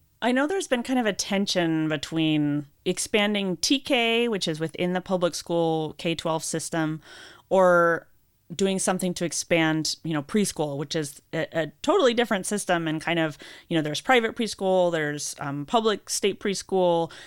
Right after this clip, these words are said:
there's, um, Head Start, there's all <laughs> kinds of different preschool options. There's family childcares and childcare providers' homes. When we talk about this, sometimes the i-, idea of quality comes up, and I think it's actually a little controversial.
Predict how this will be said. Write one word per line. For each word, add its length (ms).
there's, 580
um, 260
Head 220
Start, 420
there's 200
all 160
<laughs> 160
kinds 180
of 160
different 460
preschool 560
options. 500
There's 200
family 340
childcares 560
and 320
childcare 400
providers' 360
homes. 520
When 240
we 100
talk 300
about 240
this, 120
sometimes 440
the 220
i-, 220
idea 440
of 100
quality 420
comes 360
up, 320
and 100
I 80
think 220
it's 180
actually 480
a 60
little 220
controversial. 760